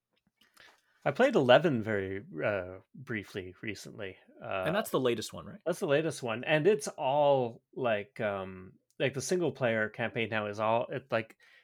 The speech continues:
Speaker 1: like, the narrative now is very complex and kinda like, um, that Injustice, the D C Injustice game. Like, you don't choose who you play with. Like, you play with whatever character is, you know, sort of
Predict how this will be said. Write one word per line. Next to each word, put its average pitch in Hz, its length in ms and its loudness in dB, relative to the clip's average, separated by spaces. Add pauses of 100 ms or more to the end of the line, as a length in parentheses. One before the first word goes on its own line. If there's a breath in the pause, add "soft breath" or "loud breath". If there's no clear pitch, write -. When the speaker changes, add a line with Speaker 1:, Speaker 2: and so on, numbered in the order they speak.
(140 soft breath)
Speaker 1:
like, 123 200 0
the 123 100 0
narrative 127 580 4
now 107 220 2
is 101 300 -8 (720)
very 123 380 6
complex - 920 -2
and 117 300 -2
kinda 147 280 2
like, 120 320 2
um, 101 340 -2 (540)
that 113 160 2
Injustice, 117 720 -2
the 117 320 -4
D 113 180 -6
C 117 220 -4
Injustice 110 500 -4
game. 147 260 0
Like, 120 260 -2 (360 soft breath)
you 139 540 2 (140)
don't 127 400 0
choose 143 500 -2
who 127 100 0
you 120 160 -2
play 113 540 0 (260)
with. 107 360 -6
Like, 117 200 -6
you 123 100 -2
play 120 280 6
with 110 260 -2
whatever 110 300 0
character 107 580 -2
is, 95 340 -6 (640)
you 110 120 -12
know, 101 140 -6
sort 104 280 -6
of 98 140 -6